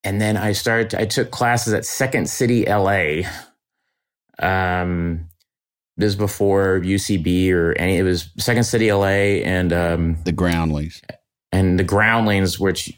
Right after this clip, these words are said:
Speaker 1: had a wait list for, like, a year <laughs>
Speaker 2: Yeah, yeah.
Speaker 1: just to take classes there. And then, uh, I O, um, which is on Hollywood.
Speaker 2: Mm-hmm.
Speaker 1: And then, um, and so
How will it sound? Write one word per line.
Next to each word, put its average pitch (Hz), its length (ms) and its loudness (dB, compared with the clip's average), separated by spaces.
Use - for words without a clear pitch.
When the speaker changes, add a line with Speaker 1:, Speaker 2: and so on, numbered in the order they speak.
Speaker 1:
had 101 160 2
a 95 40 4
wait 92 380 2
list 92 280 0
for, 85 220 0
like, 78 300 -2
a 87 60 -2
year 80 500 0
<laughs> - 160 -8
Speaker 2:
Yeah, 78 360 0
yeah. 69 360 -2
Speaker 1:
just 107 220 0
to 110 80 2
take 92 240 -2
classes 90 560 -2
there. 85 340 0
And 90 180 2
then, 92 380 2
uh, 85 300 0
I 92 240 0
O, 82 360 -2
um, 87 960 0
which 87 160 -2
is 87 140 -2
on 85 300 2
Hollywood. 76 540 0
Speaker 2:
Mm-hmm. 92 460 -2
Speaker 1:
And 90 120 2
then, 95 160 2
um, 87 380 -2
and 90 200 0
so 92 640 0